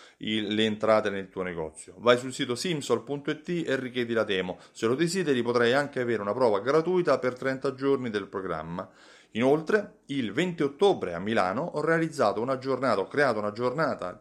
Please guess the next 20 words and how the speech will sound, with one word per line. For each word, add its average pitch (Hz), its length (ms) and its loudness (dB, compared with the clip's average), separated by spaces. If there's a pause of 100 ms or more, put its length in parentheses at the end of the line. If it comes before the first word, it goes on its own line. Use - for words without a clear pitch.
(120)
di 104 160 -16
formazione, 101 920 -4 (340)
ehm, 101 600 0
dove 151 260 4
parlerò 165 600 4
di 143 140 -10
come 160 400 0 (160)
fidelizzare 165 760 2
i 107 40 -2
tuoi 110 140 -4
clienti, 160 320 -4
farli 143 260 2
tornare 139 380 2
nel 131 160 -4
tuo 143 100 -4
negozio 143 380 0
per 131 220 0
tutta 113 360 -6
la 92 120 0
vita. 82 340 -12